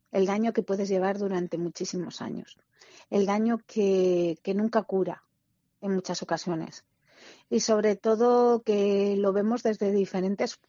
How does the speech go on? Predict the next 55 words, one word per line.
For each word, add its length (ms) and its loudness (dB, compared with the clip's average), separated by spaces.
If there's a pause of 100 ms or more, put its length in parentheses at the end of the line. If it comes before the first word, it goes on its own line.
puntos 320 2
de 100 0
vista. 480 -6 (440)
Hay 100 -2
gente 260 -2
que 120 0
piensa 280 -4
que 120 -2
el 40 2
acoso 280 -6
escolar 400 0
es 120 -4
cosa 280 -2
de 120 0
niños, 460 -2 (520)
hay 160 2
gente 300 -2
que 120 0
piensa 400 -2
que 200 -2
se 160 -4
tien-, 380 0
se 200 -4
tienen 240 -4
que 80 2
hacer 220 -4
más 260 -4
duros. 500 2 (360)
Sin 180 -2
embargo, 260 4
el 100 4
acoso 320 0
escolar 420 2
lo 100 0
que 100 -2
lleva 180 0
es 120 -4
un 100 2
maltrato 640 -2 (360)
reiterado 540 2
en 100 0
el 140 -2
tiempo, 380 -2
con 180 -8
un 100 -2
desequilibrio 520 0
de 60 2
poder 220 2
y 40 -10
con 160 -6
una 80 -4
intencionalidad 720 -4
de 80 -4
hacer 240 -4
daño. 300 -2